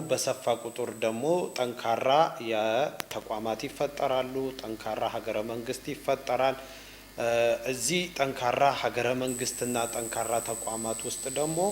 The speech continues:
እነዚህ የሚዲያ አካላቶቹም ራሳቸውን ችሎ ነጻነታቸውን አረጋግጦ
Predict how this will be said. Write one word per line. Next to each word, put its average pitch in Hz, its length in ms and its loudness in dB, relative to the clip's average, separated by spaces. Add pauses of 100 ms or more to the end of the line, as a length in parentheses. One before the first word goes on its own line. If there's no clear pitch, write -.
(480)
እነዚህ 123 520 0 (120)
የሚዲያ 117 500 0 (160)
አካላቶቹም 117 1000 -2 (140)
ራሳቸውን 110 680 -2
ችሎ 123 240 -4 (1600)
ነጻነታቸውን 113 1000 -4
አረጋግጦ 113 640 0